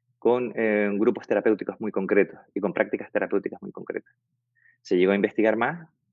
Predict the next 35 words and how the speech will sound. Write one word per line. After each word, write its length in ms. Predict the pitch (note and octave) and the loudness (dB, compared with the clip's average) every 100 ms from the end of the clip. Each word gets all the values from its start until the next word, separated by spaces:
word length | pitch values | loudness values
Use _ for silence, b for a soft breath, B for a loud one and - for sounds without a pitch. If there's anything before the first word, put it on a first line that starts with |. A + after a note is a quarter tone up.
| - | -8
y 100 | A2 | 0
se 180 | G2+ | 2
vieron 400 | G2 G#2+ A2+ C3 - | 6 6 6 0 -4
que 100 | G2+ | 0
había 280 | F#2+ G2+ A2 | 2 2 0
inducción 480 | B2+ A2 F#2+ - G2+ | -4 -2 -4 -4 -8
de 80 | G2 | -6
falsos 320 | F#2 - - | -6 -8 -8
recuerdos. 360 | - F#2 - - | -8 -6 -8 -10
O 640 | _ _ _ _ _ _ | _ _ _ _ _ _
sea, 120 | G2 | -4
la 100 | D#2+ | -4
gente 300 | F#2+ G2 G2 | -4 -2 0
que 80 | G2 | 2
había 220 | G2 G2 | 2 4
dicho 300 | G2+ A2+ F#2 | 4 2 -2
que 60 | F2 | -4
había 200 | F2 F#2+ | 0 0
vivido 360 | F#2+ F#2+ G#2+ F2+ | 0 2 2 0
en 60 | |
la 60 | F2 | -6
infancia 640 | F2 A2 G2+ F#2 F2+ F#2 _ _ - | -4 -2 -2 -2 -2 -2 _ _ -8
un 160 | F#2+ | -2
abuso 300 | F2 G2 G2+ | 0 0 0
sexual 360 | G2 G2 - G#2 | -4 -4 0 2
vinculado 540 | F#2 E2+ F#2 G2+ F2+ | 2 -2 0 2 2
a 100 | E2 E2 | 0 -2
ritos, 400 | F2+ F2+ F2+ - _ _ _ _ _ | -6 -4 -6 -6 _ _ _ _ _
pues, 180 | - - - | -14 -12 -10
de 120 | D#2+ D#2+ | -8 -6
tipo 240 | F#2 - | -4 -4
religioso, 600 | - E2+ - G2 F#2+ F2+ | -6 -4 0 0 0 -6
satánico 420 | - F2 F#2 F#2 | -6 -4 -2 0
y 40 | F#2+ | 0
demás, 240 | A2 D3 | 0 -2